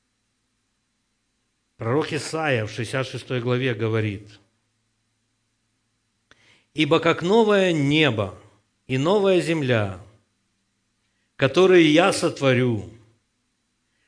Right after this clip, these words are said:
Посмотрите, он говорит всё в будущем. Новое небо, новая земля, которую он как сотворит, это всё будет.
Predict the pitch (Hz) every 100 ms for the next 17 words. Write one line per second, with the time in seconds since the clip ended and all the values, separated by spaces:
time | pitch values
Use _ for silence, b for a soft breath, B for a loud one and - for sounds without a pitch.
0 | _ - 131 170 190 269 156 165 196 196
1 | 208 220 - - 247 214 185 240 127 113
2 | - 92 92 _ _ _ _ _ _ _
3 | _ _ _ _ _ _ - 127 175 247
4 | 240 240 185 185 175 - 151 190 254 240
5 | 233 220 208 208 185 190 190 180 208 240
6 | 247 - 196 139 - 175 160 165 185 156
7 | 156 - 220 220 254 233 127 104